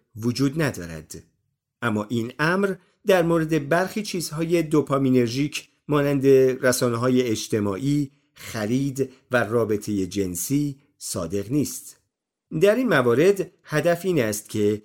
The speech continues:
بین آنچه برای کار یا زندگی شخصی ضروری است و آنچه صرفاً برای لذت دوپامینی انجام می‌شود، تفاوت قائل شویم.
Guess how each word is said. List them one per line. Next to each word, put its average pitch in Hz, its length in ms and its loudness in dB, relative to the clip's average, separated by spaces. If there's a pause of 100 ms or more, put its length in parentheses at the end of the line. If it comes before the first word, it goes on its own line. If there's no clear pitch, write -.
(220)
بین 220 360 2
آنچه 208 320 0
برای 175 380 2
کار 185 320 0
یا 165 160 4
زندگی 131 580 2
شخصی 151 500 -4
ضروری 120 600 2
است - 300 -8 (240)
و 185 40 2
آنچه 240 320 2
صرفاً 196 500 0
برای 180 460 2
لذت 156 600 2
دوپامینی 147 720 2
انجام 113 400 0
می‌شود، 165 680 0 (260)
تفاوت 104 480 -2
قائل 98 280 0
شویم. 82 600 -10